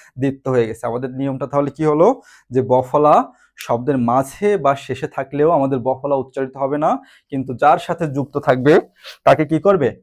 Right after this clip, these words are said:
ডাবল করে দিবে, দ্বিত্ব করে দিবে। ওকে, আমাদের তৃতীয় নিয়মটা আরো একটা সহজ নিয়ম। তৃতীয় নিয়মটা হচ্ছে, আহ, ব ফলা যুক্ত ব্যঞ্জনের সাথে যদি যুক্ত হয়, সেক্ষেত্রে আমাদের কি ব ফলার উচ্চারণ হবে না।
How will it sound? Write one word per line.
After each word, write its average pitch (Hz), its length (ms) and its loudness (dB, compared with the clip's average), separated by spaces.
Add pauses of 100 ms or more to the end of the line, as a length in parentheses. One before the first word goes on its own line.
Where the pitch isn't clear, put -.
(160)
ডাবল 131 360 2
করে 120 220 -2
দিবে, 110 220 -6
দ্বিত্ব 131 340 -6
করে 113 180 -6
দিবে। 104 180 -12 (1000)
ওকে, 160 240 -6 (340)
আমাদের 160 340 -2
তৃতীয় 185 300 0
নিয়মটা 175 360 2
আরো 151 140 4
একটা 170 180 -6
সহজ 160 380 2
নিয়ম। 160 320 0 (480)
তৃতীয় 160 220 -2
নিয়মটা 160 340 0
হচ্ছে, 165 500 0 (320)
আহ, 131 500 4 (380)
ব 139 300 2
ফলা 156 380 4 (140)
যুক্ত 180 380 -2
ব্যঞ্জনের 156 500 2
সাথে 151 300 -4
যদি 135 240 -2
যুক্ত 131 360 -6
হয়, 131 340 2 (300)
সেক্ষেত্রে 147 540 -2
আমাদের 151 320 -2
কি 165 120 -8
ব 127 160 0
ফলার 135 240 -2
উচ্চারণ 147 420 -2 (280)
হবে 117 180 0
না। 104 180 -16